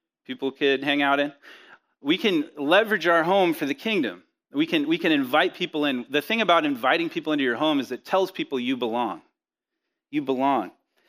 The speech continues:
It's pretty cool. I think the best stuff happening right now in our church is happening not here, but in homes. So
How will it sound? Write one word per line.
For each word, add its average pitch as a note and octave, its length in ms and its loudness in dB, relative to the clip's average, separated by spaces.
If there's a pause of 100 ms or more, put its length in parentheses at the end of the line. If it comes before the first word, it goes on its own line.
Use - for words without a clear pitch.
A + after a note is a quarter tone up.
(240)
It's - 100 -20
pretty F3 200 2
cool. F#3 140 4
I D3+ 80 8
think G3+ 160 -2
the D3+ 80 0
best E3 300 0
stuff E3+ 280 2
happening D#3 460 0
right B2+ 200 2
now C3+ 180 0
in B2+ 60 -2
our A#2+ 100 0
church - 420 -4
is B2 140 -18
happening C#3+ 460 0
not C#3 160 0
here, C#3 480 0 (280)
but C3+ 120 0
in C3 100 0
homes. B2+ 500 -4 (1300)
So C#3 460 2